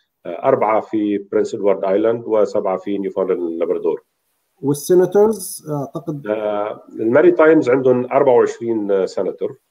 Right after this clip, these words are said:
Speaker 2: مم.
Speaker 1: آه، بثلاث مقاطعات،
Speaker 2: مم.
Speaker 1: فعنده مجموعة كبيرة، يعني ال-، تقريبًا ال-، الربع الأعضاء المج-، آه، مجلس الشيوخ.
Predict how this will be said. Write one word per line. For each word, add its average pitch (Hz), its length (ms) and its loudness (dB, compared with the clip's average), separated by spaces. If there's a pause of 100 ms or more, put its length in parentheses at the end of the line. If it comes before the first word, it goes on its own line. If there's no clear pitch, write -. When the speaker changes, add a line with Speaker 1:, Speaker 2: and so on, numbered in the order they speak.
(120)
Speaker 2:
مم. 190 240 -12 (300)
Speaker 1:
آه، 185 260 -16
بثلاث 98 460 -4
مقاطعات، 110 560 -4
Speaker 2:
مم. 113 220 2
Speaker 1:
فعنده 107 380 -2
مجموعة 104 400 0
كبيرة، 92 320 -4
يعني 92 260 0
ال-، 98 320 0
تقريبًا 104 320 2
ال-، 92 880 -2
الربع 90 280 4
الأعضاء 85 560 0
المج-، 80 1080 -8
آه، 90 380 -2
مجلس 95 180 2
الشيوخ. - 520 -10